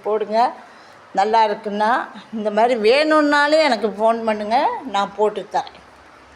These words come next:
இது வந்து நான் வந்து எங்க வீட்டு யூஸுக்காக போட்டது. அதனால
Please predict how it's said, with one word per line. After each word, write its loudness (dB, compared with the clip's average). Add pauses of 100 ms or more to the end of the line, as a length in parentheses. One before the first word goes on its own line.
(400)
இது -2
வந்து 0
நான் -2
வந்து -4
எங்க 0
வீட்டு -6
யூஸுக்காக -2
போட்டது. 0 (360)
அதனால 2